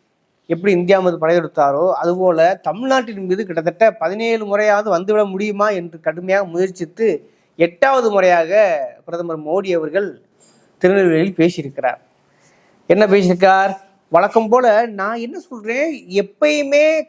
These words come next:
கடன் வாங்கித்தான் பேசணுமா, அடுத்தவருடைய தலைவர்களை அவகரித்தான் பேசணுமா அப்படின்னு ஒரு கேள்வி இருக்கு இல்லையா? வெக்கமா இல்லையா கொஞ்சம் கூட? உங்க ரா-, ஹெச் ராஜா பவன் நான் சொன்னோம்னா,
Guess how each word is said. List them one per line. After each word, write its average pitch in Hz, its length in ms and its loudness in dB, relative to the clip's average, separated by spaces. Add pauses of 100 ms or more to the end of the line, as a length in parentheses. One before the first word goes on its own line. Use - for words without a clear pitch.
கடன் 247 420 -2
வாங்கித்தான் 240 920 -2
பேசணுமா, 185 640 -4 (440)
அடுத்தவருடைய 262 680 2
தலைவர்களை 220 480 -2
அவகரித்தான் 233 800 -2
பேசணுமா 175 640 -6 (160)
அப்படின்னு 196 240 -8
ஒரு 175 160 -6
கேள்வி 214 220 -2
இருக்கு 156 200 -12
இல்லையா? 147 300 -4 (580)
வெக்கமா 311 540 2
இல்லையா 220 260 4
கொஞ்சம் 202 420 -4
கூட? 175 420 -2 (220)
உங்க 190 280 2
ரா-, 180 280 0
ஹெச் 214 200 -2
ராஜா 254 260 0
பவன் 214 180 -4
நான் 196 140 -6
சொன்னோம்னா, 196 280 -4